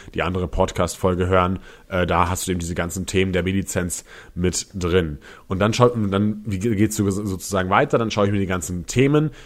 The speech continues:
der, ähm, der, der Prüfung an, was da alles drankommt und dann schaue ich halt, okay, ich habe so und so viele Wochen Zeit, ich muss so und so viele Themen pro Woche lernen und das mache ich zum Beispiel am Mittwoch und Samstag. Weil Mittwoch habe ich zum Beispiel immer Spätschicht, da kann ich dann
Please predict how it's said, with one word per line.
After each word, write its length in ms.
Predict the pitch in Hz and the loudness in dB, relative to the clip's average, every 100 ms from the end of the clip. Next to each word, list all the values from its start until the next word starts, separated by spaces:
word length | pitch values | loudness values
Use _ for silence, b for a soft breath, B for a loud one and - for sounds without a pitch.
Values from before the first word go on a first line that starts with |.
| B - | B 0
der, 460 | 98 98 95 95 - B B B - | 4 6 6 4 -2 B B B -10
ähm, 280 | 90 87 87 | -2 -2 0
der, 140 | 92 87 | 0 0
der 180 | 90 | -2
Prüfung 400 | 85 - 107 90 | -2 0 0 0
an, 200 | 95 143 | 0 2
was 160 | 131 - | 2 2
da 80 | 87 | -2
alles 180 | 90 - | -4 0
drankommt 460 | 104 131 143 120 | 0 2 2 0
und 100 | 95 | 0
dann 280 | 92 104 117 B B | 2 2 0 B B
schaue 180 | - 98 | 0 2
ich 80 | 101 | 4
halt, 100 | 98 | 2
okay, 280 | - 104 | 4 4
ich 140 | 87 90 | 4 0
habe 100 | 82 | -4
so 180 | 87 107 | 0 0
und 80 | |
so 80 | 95 | 0
viele 260 | 92 98 87 | -2 -2 0
Wochen 220 | 92 92 | -2 -2
Zeit, 280 | - 120 135 | 0 0 0
ich 100 | 107 | -2
muss 140 | 95 | -2
so 100 | 104 | 0
und 80 | 101 | 0
so 100 | 95 | -2
viele 260 | - 98 87 | -2 -2 0
Themen 280 | 107 104 | 0 0
pro 160 | 98 92 | 0 -4
Woche 200 | 92 95 | -2 0
lernen 500 | 90 104 123 147 156 B B - | 2 4 4 2 0 B B -2
und 240 | 104 92 | 0 2
das 120 | 87 | 2
mache 240 | 95 107 120 | 4 4 4
ich 120 | - | 0
zum 120 | 104 | 0
Beispiel 600 | 95 104 - 120 117 117 B B - | 2 2 2 4 6 4 B B -2
am 300 | 95 98 98 | 0 2 0
Mittwoch 440 | 113 127 131 127 110 | 2 2 6 4 4
und 120 | 95 | 2
Samstag. 460 | 95 98 - 80 | 2 0 -2 -2
Weil 80 | 85 | 0
Mittwoch 420 | 101 123 127 117 | 0 6 8 8
habe 120 | 104 95 | 6 0
ich 80 | |
zum 100 | - | 0
Beispiel 220 | 92 87 92 | -4 -2 -4
immer 160 | 85 | -4
Spätschicht, 560 | - 160 156 147 131 - | 2 4 4 2 0 -2
da 60 | |
kann 180 | 95 101 | -2 -2
ich 80 | 98 | -2
dann 220 | 92 92 | -2 -4